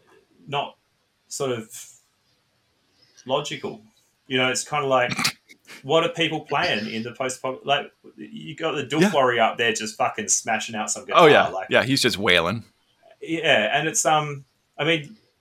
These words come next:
Speaker 1: as far as lyrics are concerned, what are we looking for in the post-apocalyptic future? Like,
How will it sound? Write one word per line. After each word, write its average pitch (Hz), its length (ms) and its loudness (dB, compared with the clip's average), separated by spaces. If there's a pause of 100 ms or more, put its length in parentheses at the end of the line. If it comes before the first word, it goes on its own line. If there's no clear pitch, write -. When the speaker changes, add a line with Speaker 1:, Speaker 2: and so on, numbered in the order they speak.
Speaker 1:
as 147 180 0
far 180 280 6
as 120 120 -2
lyrics 160 440 -2
are 131 60 -4
concerned, 107 640 -4 (1300)
what 156 240 4
are 185 60 2
we 156 100 2
looking 147 320 -2
for 135 280 0
in 110 80 0
the 101 80 -4
post-apocalyptic - 720 -10
future? - 360 -16 (340)
Like, 117 220 2